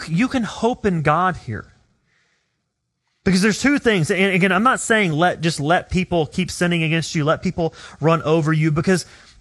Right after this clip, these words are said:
there's a difference between forgiveness and trust. If someone steals your cell phone from your house, you can forgive them, but it, I, I don't know that I would trust them to be alone at your house anymore.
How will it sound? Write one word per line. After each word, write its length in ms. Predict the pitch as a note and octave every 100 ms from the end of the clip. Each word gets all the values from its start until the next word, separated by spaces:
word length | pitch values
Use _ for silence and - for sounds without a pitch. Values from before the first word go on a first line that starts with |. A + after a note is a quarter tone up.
| - -
there's 180 | G3+ G#3+
a 60 |
difference 420 | D#3 C4 C#4 D4
between 300 | - - G3+
forgiveness 580 | - E3+ B2+ F#3 G3 F3+
and 120 | C#3
trust. 760 | - - A2+ - - - - - _ _ _ _ _ _ _ _ _ -
If 260 | F3+ F3
someone 320 | - B3 C4 G#3+
steals 500 | - G#3+ A3 G3+ D3
your 120 | D#3+
cell 280 | - F3 F3
phone 380 | D#3 B2+ A#2+
from 180 | A#2 B2
your 140 | B2 A2
house, 560 | D#3 A#2 G#2+ - - - _ _ _
you 140 | - D#3
can 160 | G3
forgive 520 | E3 F3 B2+ A3 C4+ C3
them, 200 | C3 C#3
but 100 | D#3
it, 100 | - _ _ _ _ _ _
I, 160 | D3 E3+
I 80 | D3
don't 100 | F3+
know 80 | G3
that 120 | F3+
I 60 | F3
would 120 | D3+
trust 360 | - A3 G#3+ -
them 140 | F#3
to 60 | D#3+
be 100 | D#3
alone 300 | C#3+ D#3 D3+
at 120 | -
your 80 | C#3
house 320 | F3+ F#3 -
anymore. 480 | C3 G#2+ F#2 -